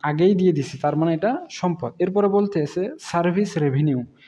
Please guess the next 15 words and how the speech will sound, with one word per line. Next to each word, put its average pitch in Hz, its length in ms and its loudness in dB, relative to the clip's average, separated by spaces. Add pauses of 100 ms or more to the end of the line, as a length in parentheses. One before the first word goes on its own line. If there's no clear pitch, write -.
(120)
আমি 180 180 2
কি 185 120 -4
বলেছিলাম? 202 520 2
সম্পদ, 185 580 -4
খরচ, 175 380 -2
উত্তোলন 170 520 0
ডেবিট, 165 320 0 (760)
দায়, 151 300 2
মালিকানা 170 420 2
সত্ত্ব, 165 360 -4
মুনাফা 160 680 2
ক্রেডিট। 147 360 -2
মুনাফা 165 380 2
মানে 180 240 2
রেভিনিউ, 147 520 2